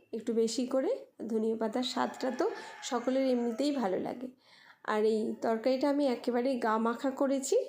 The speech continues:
ঝোল ঝোল একেবারেই করিনি, তাহলে কিন্তু অতটা ভালো লাগবে না।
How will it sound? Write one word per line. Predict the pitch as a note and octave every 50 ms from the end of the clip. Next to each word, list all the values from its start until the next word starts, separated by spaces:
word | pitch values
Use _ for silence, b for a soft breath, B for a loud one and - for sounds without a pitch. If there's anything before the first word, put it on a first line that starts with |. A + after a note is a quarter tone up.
| - - - A#3
ঝোল | A#3 A#3 A3+ A3+ A3+ A3
ঝোল | A3+ B3 B3+
একেবারেই | B3 B3 A#3+ - A#3 A3+ A#3 A3+ B3 B3+
করিনি, | B3 - B3+ A#3 A#3+ B3 F4 A4+ G4+ B B B B B B B
তাহলে | - - C4 B3 C4 C4 B3+
কিন্তু | B3+ C4+ B3+ B3+ C4
অতটা | A#3+ A#3 A#3 A3+ - A#3+
ভালো | A3+ A3 A3 G#3+ G#3+ G#3+
লাগবে | G#3+ G#3+ G#3 G3+ G#3+ G#3
না। | G#3+ B3+